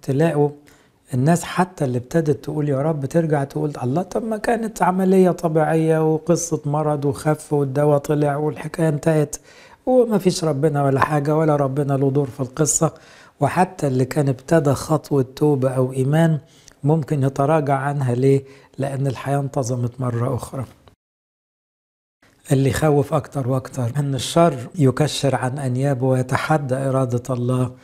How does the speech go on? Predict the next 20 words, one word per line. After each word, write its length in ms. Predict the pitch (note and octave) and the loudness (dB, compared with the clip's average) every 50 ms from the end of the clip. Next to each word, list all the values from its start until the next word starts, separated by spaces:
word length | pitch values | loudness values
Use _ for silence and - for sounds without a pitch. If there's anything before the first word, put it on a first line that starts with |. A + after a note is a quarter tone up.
| - - _ _ | -20 -20 _ _
فالنهاردة 560 | - - A#2 A2+ B2 B2 C3+ D3+ C#3+ C3+ C#3 | -6 -4 -2 2 4 4 4 4 4 2 0
في 140 | - - D3+ | 0 0 -2
شرور 380 | B2 - - C#3 C3+ E3 E3 - | -2 0 0 2 2 2 0 0
كتيرة 400 | - C3+ A#2+ C#3+ E3 D#3 C#3+ C3 | -2 -4 -4 -2 -2 -2 -2 -2
توقفت 640 | - C#3 C3 C#3 C#3 C3 - - D3 - - D#3 C3 | -2 -2 -2 -2 -2 -2 -2 -2 -2 0 0 -2 -2
بالإكراه، 800 | B2 A#2 B2 A#2+ C3+ C#3+ C3 A#2 - C#3+ C#3+ C#3+ C3+ G#2 F2 - - _ _ _ _ _ _ - - | -2 -2 -4 -4 -4 -4 -6 -6 -4 -4 -2 0 0 -2 -4 -8 -14 _ _ _ _ _ _ -10 -6
مش 220 | C3 B2 A#2 - - | -6 -4 -4 -4 -2
كده؟ 340 | - D3+ C#3+ E3 E3 - - - - - - _ - | -2 0 2 2 0 -2 -4 -10 -20 -20 -12 _ -2
إنما 400 | C3 A#2+ C3+ C#3+ D3+ D3+ D3 C3 | 0 0 2 2 2 2 0 0
في 160 | A#2+ - C3+ | -2 -2 -2
شر 360 | A2+ - - D3+ D3 C3+ C3+ | -2 0 2 2 2 2 0
عاوز 340 | C3 C#3 C#3+ C#3+ C3+ C3 B2+ | -2 0 0 2 2 2 2
يرجع 360 | C#3 C#3+ C#3 C3 C3 C3 B2 | 0 0 0 0 -2 -2 -4
تاني 500 | A#2+ - - C#3+ C#3+ C#3+ C#3 C#3+ C#3+ C3 - - - - _ _ - | -4 -4 -2 -2 0 0 2 0 0 -2 -4 -10 -20 -20 _ _ 0
ياخد 360 | C#3 C#3+ C3+ - - C3+ A#2 | 2 2 2 2 0 -2 -2
السبعة 460 | A#2 - - - D#3 C3+ C#3 A#2+ B2 | -2 -2 0 0 0 0 0 -2 -4
مليار 480 | A#2+ B2 B2 A#2+ B2+ C3+ C#3 C3 B2+ A#2 - - - _ _ _ - | -4 -4 -2 0 0 0 2 0 -2 -4 -6 -10 -16 _ _ _ -6
كلهم 560 | - B2+ A#2 B2 C3+ B2 B2 B2+ A#2+ A#2+ - - - - | -2 -2 0 0 0 2 2 2 0 0 -2 -6 -6 -6
مع 200 | B2+ B2 B2 B2+ | -4 -2 0 0
جهنم، 580 | A#2+ A#2 A#2 G2+ C3+ C#3+ C3+ B2 B2 B2 B2 | 0 2 2 4 4 4 4 4 4 2 2